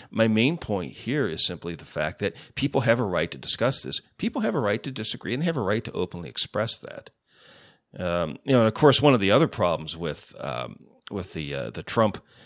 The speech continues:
executive order is the fact that highlights, uh, there's that old saying, "He who pays the piper calls the tune." You know,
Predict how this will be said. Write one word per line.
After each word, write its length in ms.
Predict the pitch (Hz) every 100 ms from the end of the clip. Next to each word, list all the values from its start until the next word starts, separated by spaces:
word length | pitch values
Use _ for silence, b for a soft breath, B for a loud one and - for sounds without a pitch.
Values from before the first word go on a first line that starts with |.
| b b _
executive 640 | - 98 - 113 107 80 73
order 280 | 135 139 98
is 120 | 87
the 60 |
fact 260 | 85 85 80
that 120 | 85
highlights, 640 | - 98 90 87 85 - - B B -
uh, 200 | 98 90
there's 240 | 95 101
that 140 | 104 101
old 180 | 107 90
saying, 260 | 107 92
"He 160 | 87 113
who 120 | 110
pays 260 | 104 98 92
the 80 |
piper 320 | 92 90 85 92
calls 320 | 90 85 82
the 80 | 85
tune." 340 | 240 165 - _ B B B B B
You 100 | -
know, 200 | 92 85